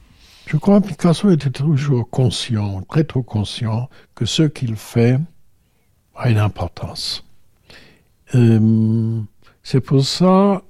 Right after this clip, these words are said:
qu'il commence à dater les choses. Et vous avez vu, une date pas seulement,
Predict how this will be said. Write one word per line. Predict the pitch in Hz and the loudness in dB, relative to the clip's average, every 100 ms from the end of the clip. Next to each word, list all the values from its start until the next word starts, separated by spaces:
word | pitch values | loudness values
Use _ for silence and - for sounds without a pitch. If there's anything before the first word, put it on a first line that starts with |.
| - _ _ | -20 _ _
qu'il | - 127 | -2 0
commence | - 139 139 127 - - - - - - - _ _ | 0 2 0 -2 -10 -16 -18 -18 -20 -20 -20 _ _
à | - 131 113 - | -2 -2 -2 -2
dater | - 110 - 101 | -2 0 0 -2
les | 82 | -2
choses. | - - 95 - - - _ _ _ _ _ - | -10 -14 -16 -18 -18 -20 _ _ _ _ _ 2
Et | 113 107 107 101 | 4 4 2 0
vous | 98 101 117 | -2 -4 -4
avez | 107 110 | -2 0
vu, | 120 156 | 2 0
une | 123 | 0
date | 110 117 - | -4 -6 -10
pas | - 131 | -6 -6
seulement, | - - 113 104 120 120 104 | -4 -2 0 0 0 0 -2